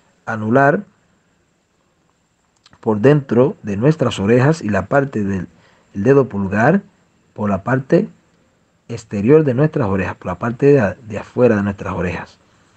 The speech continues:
Luego procedemos a lavar nuestros pies usando el dedo meñique de nuestra mano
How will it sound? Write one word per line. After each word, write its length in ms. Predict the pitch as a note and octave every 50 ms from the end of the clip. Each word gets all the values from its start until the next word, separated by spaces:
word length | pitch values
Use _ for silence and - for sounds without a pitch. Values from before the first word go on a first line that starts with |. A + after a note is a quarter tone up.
| _ - - _ _ _ _ _ _ _ _ _ _ _ _ _
Luego 480 | C3 C3+ D#3 E3+ F3 F#3 G#3+ A#3 A#3+ - - _ _ _ _ _ _ _ _
procedemos 600 | C3+ C3 B2 - A#2+ A#2 D3+ E3 F3 D#3+ E3 D3
a 60 | B2+
lavar 280 | A#2+ A#2 C#3 D#3+ E3
nuestros 420 | D#3+ D3+ C3+ - - A2+ G2+ - -
pies 440 | - C#3 C#3 C#3 A2+ - - - _ _ _ _ _ _ _ _ _ _ - - - - - _ -
usando 440 | B2 B2 - - D#3+ E3+ E3 D3 C3
el 100 | B2 A#2+
dedo 240 | D3+ E3+ F3 F3+ E3
meñique 580 | D#3 D3+ D#3+ F3 F#3 F3 E3+ F#3+ G#3 A3+ - - - - - - - - - - - - - - - - - - -
de 240 | B2 A2 A#2 A#2 A2+
nuestra 360 | C3+ E3 F#3 F3+ - D3 C#3+
mano 360 | D3 D3 D3+ D#3 E3+ G3